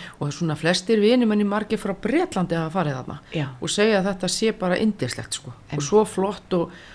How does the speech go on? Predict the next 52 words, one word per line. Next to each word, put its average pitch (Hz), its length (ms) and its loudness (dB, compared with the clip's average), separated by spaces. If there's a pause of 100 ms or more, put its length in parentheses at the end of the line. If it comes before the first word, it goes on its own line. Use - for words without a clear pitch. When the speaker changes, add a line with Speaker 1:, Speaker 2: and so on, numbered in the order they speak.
(220)
Speaker 1:
flott 196 400 0
hótel 214 400 0
líka 220 260 0
sem 196 240 -2
að 190 220 -2 (400)
er 202 160 -2
þarna 226 480 -2
og 185 60 -2 (100)
Speaker 2:
Sem 170 160 -2
að 170 100 4
við 180 120 4
ætlum 175 160 0
að 170 40 0
vera 160 240 2
á. 156 60 2
Í, - 160 2
Speaker 1:
Já. 156 200 4 (140)
Speaker 2:
í, 196 280 -2
eh, 175 220 0
einmitt 180 280 2
Ibero-, 190 520 4 (200)
í, 190 320 -2
já, 175 220 2
Iberios, 185 600 6
það 156 180 12
heitir 160 260 0
hótelið, 156 520 -2
í, 175 200 -2 (240)
Iberos, 180 520 0
það 151 140 0
heitir 151 260 0
það. 196 160 8 (300)
Speaker 1:
Já. 208 160 4
Speaker 2:
Og 180 180 8
það 196 320 4
sem 208 140 2
er 202 60 6
kannski 196 280 -2
líka, 214 380 4 (340)
eh, 170 460 4
gaman 185 260 4
að 175 60 2
segja 165 240 0
frá 170 240 2
er 185 80 -2
það 180 360 0
að 170 320 0
við 190 120 -2
tókum 175 260 -2
ákvörðun 180 360 0
að 170 120 -2
hafa 170 420 0